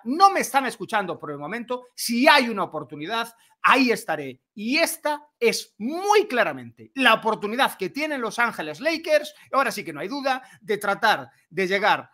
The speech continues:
a un interior con un contrato exhibit diez que aún por encima no suma en el libro de salario, Ropelinka.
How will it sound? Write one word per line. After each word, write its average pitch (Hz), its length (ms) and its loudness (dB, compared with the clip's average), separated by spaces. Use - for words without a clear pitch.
a 196 180 6
un 294 160 2
interior 233 560 -4
con 196 200 -4
un 285 120 0
contrato 202 580 -6
exhibit 202 440 -4
diez 190 200 -6
que - 100 -6
aún 269 180 -4
por 254 160 -6
encima 233 460 -8
no 302 280 -8
suma 349 640 -6
en 247 160 -4
el 240 140 -4
libro 349 220 -4
de 349 120 -6
salario, 339 500 4
Ropelinka. 320 800 -4